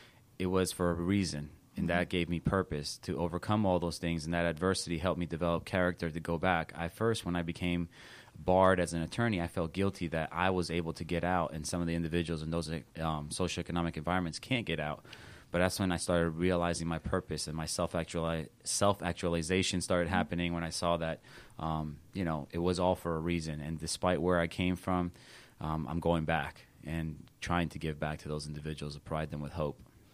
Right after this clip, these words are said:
Speaker 2: And you can relate to them and vice versa.
Speaker 1: Oh, yes. I love having a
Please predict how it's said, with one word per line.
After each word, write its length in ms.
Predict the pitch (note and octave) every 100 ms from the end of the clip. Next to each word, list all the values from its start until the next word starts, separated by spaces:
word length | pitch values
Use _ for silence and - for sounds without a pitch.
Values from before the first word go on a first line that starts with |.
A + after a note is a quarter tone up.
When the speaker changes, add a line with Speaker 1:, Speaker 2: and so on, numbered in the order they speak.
| - - -
Speaker 2:
And 100 | G#3+
you 60 | A#3
can 120 | A3+
relate 320 | G#3+ G#3 A3+ A3+
to 80 |
them 360 | G3+ F3+ F3 - - - - -
and 120 | G3
vice 220 | F#3+ F#3+ -
versa. 460 | G3+ G3+ - - - - -
Speaker 1:
Oh, 160 | F2 F2+
yes. 360 | F2 D#2+ D#2
I 120 | D2+ F2
love 400 | F2 G2 G#2 G2
having 440 | E2 F#2 F2 F2
a 100 | E2